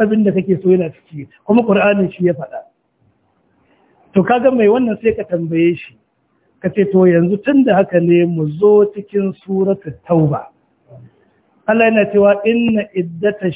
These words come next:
shuhuri inda Allah ithna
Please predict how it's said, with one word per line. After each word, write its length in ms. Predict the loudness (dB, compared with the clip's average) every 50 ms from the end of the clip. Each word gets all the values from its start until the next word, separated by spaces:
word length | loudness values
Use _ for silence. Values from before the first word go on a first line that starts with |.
| -8 -10 -10
shuhuri 580 | -8 -4 0 2 4 4 4 2 0 -6 -14 -20 _ _ _ _ _ _ _ -2
inda 340 | 0 0 2 2 2 2 2
Allah 420 | 2 2 2 2 2 4 2 0
ithna 640 | 0 -2 -4 -4 -6 -4 -2 0 2 2 2 0